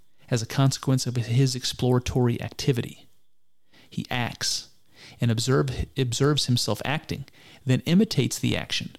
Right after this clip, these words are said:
forming a primordial representation of himself.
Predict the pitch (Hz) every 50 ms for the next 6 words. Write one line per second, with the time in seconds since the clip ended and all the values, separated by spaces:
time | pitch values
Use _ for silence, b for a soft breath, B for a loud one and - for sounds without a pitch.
0 | b b b b - - - 143 143 143 139 139 135 127 - - - 123 127 127
1 | 127 131 139 143 143 143 143 139 139 135 139 139 - - - - 123 123 - 135
2 | 123 - 120 120 - - - 127 127 - - 123 120 120 135 - - 123 - -
3 | - 110 107 - - - - - - - - - - - -